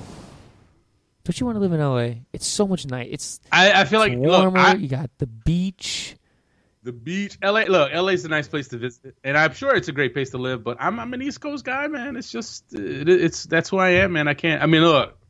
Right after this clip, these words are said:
Speaker 2: for the right price, eh, eh, obviously I'd go. I'd go. But, uh, I don't know, man. I like, I, I love the ability, and this, this weekend in, this weekend encompassed it perfectly. It, it,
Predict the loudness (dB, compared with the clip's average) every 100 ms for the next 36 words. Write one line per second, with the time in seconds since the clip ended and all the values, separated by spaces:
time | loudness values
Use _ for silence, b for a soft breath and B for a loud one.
0 | -8 -2 2 2 2 0 0 0 -2 -14
1 | -8 -6 -6 -6 -6 -8 -10 -16 _ -2
2 | -2 -2 -8 -16 -16 -14 -14 -16 _ -4
3 | -4 -4 -14 -20 _ _ -2 0 2 2
4 | 2 -2 _ b b b b _ -8 -6
5 | -6 -6 -6 -6 -4 0 0 0 0 2
6 | 4 4 6 4 0 -8 _ _ _ -10
7 | -10 -8 -8 -2 0 0 -2 -2 0 0
8 | -2 -2 0 -2 -2 -6 -2 -4 -4 -4
9 | -6 -6 -6 -2 -2 -2 -4 0 0 0
10 | -2 -2 -4 -4 -8 -8 -4 -6 -6 -6
11 | -4 -4 -6 -8